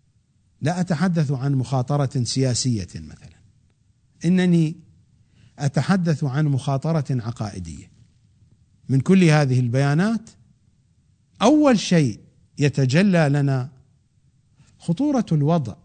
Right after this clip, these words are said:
خطورة الموقف. ماذا يترتب على هذا؟ يترتب على هذا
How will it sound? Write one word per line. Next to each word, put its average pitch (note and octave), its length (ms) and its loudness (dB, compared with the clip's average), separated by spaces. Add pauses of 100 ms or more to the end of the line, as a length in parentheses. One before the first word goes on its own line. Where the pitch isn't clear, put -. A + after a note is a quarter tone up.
(100)
خطورة E3 520 -2
الموقف. - 680 -4 (4000)
ماذا C4 340 4
يترتب G3 540 0
على A#2+ 240 -2
هذا؟ F#2+ 340 -8 (1800)
يترتب F#3 640 2
على D#3+ 220 2
هذا D#3 560 0